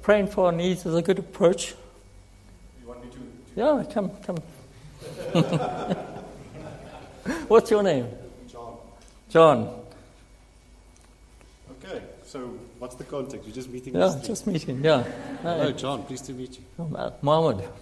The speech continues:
Speaker 2: Mohammed.
Speaker 1: Uh, salam.
Speaker 2: Salam. <laughs> Would you like to come join us? We're gonna do a session of, uh,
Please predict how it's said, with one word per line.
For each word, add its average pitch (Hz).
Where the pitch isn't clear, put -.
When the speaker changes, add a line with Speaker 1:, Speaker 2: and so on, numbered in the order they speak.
Speaker 2:
Mohammed. 127
Speaker 1:
Uh, 131
salam. 143
Speaker 2:
Salam. 123
<laughs> 117
Would 127
you 139
like 147
to 180
come 165
join 160
us? 160
We're 120
gonna 123
do 123
a 135
session 131
of, 120
uh, 117